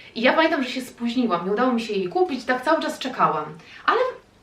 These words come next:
gdzieś tam mi umknęło i zapomniałam. W każdym razie, jak zobaczyłam te kolory, zobaczcie tylko na to. Hmm.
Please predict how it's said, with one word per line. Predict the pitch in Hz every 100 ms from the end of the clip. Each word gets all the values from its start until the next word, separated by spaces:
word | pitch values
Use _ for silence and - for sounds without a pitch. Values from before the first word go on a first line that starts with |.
| _ _ - -
gdzieś | 233 233 494 508 - -
tam | 415 415 403 392 392 381 381 - - - 294
mi | 339
umknęło | 277 269 262 285 311 285
i | 247
zapomniałam. | 247 262 247 220 233 165 160
W | -
każdym | 254 262 247 240
razie, | 208 175 170 175 196 - - -
jak | 180
zobaczyłam | 170 180 196 185 - - 285 240 180
te | 180
kolory, | 190 - 202 196 170 160 165 170 196 202 - - - _ _ _ _ _ _ _ _ _ _ _ _ _
zobaczcie | - - - -
tylko | - - -
na | -
to. | - - - - _ _ _ -
Hmm. | 494 480 453 440